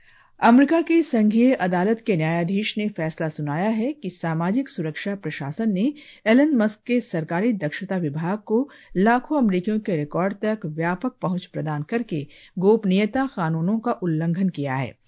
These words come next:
अदालत ने डेटा शेयर करने पर तत्काल रोक लगाने का आदेश दिया है। आदेश में कहा गया है कि धोखाधड़ी से लड़ना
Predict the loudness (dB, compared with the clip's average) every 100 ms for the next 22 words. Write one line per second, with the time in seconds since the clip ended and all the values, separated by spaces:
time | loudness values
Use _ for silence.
0 | _ _ _ -14 0 4 6 6 4 4
1 | 4 4 2 0 -2 0 -2 -2 -4 -2
2 | -2 -2 -2 -4 -4 -4 -2 -2 0 -2
3 | -2 -2 -2 -2 -2 -6 -2 2 2 0
4 | -4 -4 -2 -4 -8 _ _ _ -4 2
5 | 2 2 0 -2 -4 -2 0 2 2 2
6 | 0 -2 -20 _ 2 4 4 2 2 2
7 | 2 2 2 0 2 2 2 0